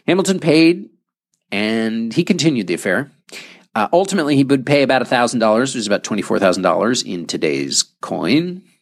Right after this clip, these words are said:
And then on December fifteenth,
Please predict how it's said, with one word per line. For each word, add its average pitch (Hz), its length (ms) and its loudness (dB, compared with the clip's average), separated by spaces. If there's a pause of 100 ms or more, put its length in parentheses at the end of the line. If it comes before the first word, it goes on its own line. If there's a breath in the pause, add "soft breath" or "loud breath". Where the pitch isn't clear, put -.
(520)
And 139 160 2
then 202 320 0 (420)
on 127 260 0
December 156 400 2
fifteenth, 180 640 -2